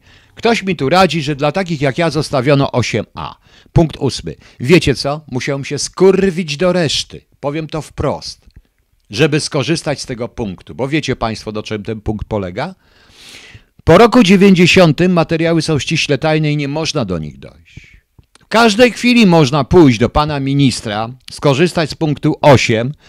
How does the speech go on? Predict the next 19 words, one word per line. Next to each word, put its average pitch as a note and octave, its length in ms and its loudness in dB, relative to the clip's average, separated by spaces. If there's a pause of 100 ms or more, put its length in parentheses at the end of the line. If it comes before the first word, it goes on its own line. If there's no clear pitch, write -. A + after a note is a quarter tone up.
(300)
powiedzieć, E3+ 540 4
co G#3+ 180 4
się F#3+ 160 2
po E3+ 160 2
roku E3+ 220 2
dziewięćdziesiątym D3+ 800 2
robiło D3 480 4
i D3+ 80 0
na D3+ 160 -2
kogo D3+ 360 2
ma D3+ 140 2
się C3+ 240 -4
z - 80 -16
przeciwników, C#3 760 -6
pana B2+ 280 -8
ministra B2 500 -8
i A2 80 -12
tak G#2 220 -12
dalej. F2 360 -14